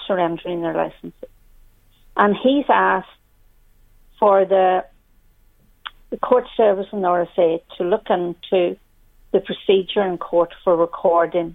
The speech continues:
licence numbers, so that if they don't surrender them, at least they have the licence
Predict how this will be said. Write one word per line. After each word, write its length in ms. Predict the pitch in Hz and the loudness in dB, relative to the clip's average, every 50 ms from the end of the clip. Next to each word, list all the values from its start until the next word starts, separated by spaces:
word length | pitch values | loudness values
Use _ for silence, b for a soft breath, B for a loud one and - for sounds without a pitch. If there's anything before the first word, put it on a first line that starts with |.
| - - | -8 -2
licence 480 | 175 165 160 156 - _ - 165 - - - | 0 0 0 -2 -4 _ -14 -14 -12 -10 -6
numbers, 480 | 170 160 151 151 151 147 - - - - - - _ _ - - - - - - - _ _ _ _ - - - - | -6 -4 -4 -4 -4 -6 -6 -6 -6 -10 -16 -20 _ _ -20 -20 -20 -20 -20 -20 -20 _ _ _ _ -20 -20 -4 0
so 160 | 202 180 170 | 0 2 4
that 240 | 175 175 175 170 175 | 4 2 2 0 -2
if 60 | - - | -6 -6
they 80 | 185 170 | -4 -2
don't 240 | 185 220 240 240 - - | 0 0 -2 -2 -4 -6
surrender 480 | - 185 170 170 160 160 160 151 170 165 | -4 0 0 0 0 -2 -2 -2 0 0
them, 220 | 170 165 170 - _ - - - - - - | 0 -2 -6 -12 _ -20 -20 -20 -6 -4 -4
at 120 | 175 - | -2 0
least 260 | 190 185 196 220 214 - - - - | 2 2 2 2 0 -4 -8 -6 -6
they 60 | 196 | -2
have 200 | - 202 180 170 | -2 -2 -2 0
the 80 | 190 170 | -2 -2
licence 400 | 165 156 156 151 - - 170 | 0 -2 -2 -4 -8 -12 -14